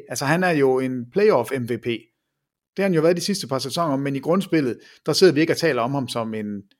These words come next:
en topspiller. Fordi han, han skruer en lille smule ned for det,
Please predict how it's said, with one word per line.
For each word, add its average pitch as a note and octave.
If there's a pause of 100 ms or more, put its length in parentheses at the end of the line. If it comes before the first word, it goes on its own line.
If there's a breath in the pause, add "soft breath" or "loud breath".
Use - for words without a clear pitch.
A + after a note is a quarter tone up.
en C#3
topspiller. A2 (540)
Fordi F#3+
han, C3+
han D3
skruer F#3
en F3+
lille A3
smule F#3+
ned F#3+
for C#3
det, A2+